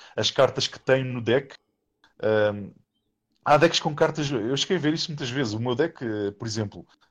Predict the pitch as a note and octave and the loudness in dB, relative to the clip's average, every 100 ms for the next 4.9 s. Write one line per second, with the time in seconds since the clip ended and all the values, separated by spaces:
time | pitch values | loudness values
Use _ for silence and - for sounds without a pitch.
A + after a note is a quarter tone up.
0 | - G2 F#2+ G2 A2 A#2+ C3+ B2+ B2+ - | -6 -2 -2 -2 2 2 4 2 -2 -4
1 | - A#2 A#2 A2 A2 G#2 A2 G2 F#2 A2 | -10 -4 -2 -4 -6 -8 -6 -6 -6 -8
2 | G#2 G#2+ F2+ D#2+ - _ _ _ _ _ | -4 -4 -4 -8 -12 _ _ _ _ _
3 | - F#2+ F#2 F#2 F#2 G2+ - A2+ A2 G#2+ | -6 -2 0 0 0 -2 -2 -8 -6 -6
4 | A2 A2 A#2 A2 A2 G#2+ F2 D#2+ | -4 -4 -6 -6 -6 -4 -4 -6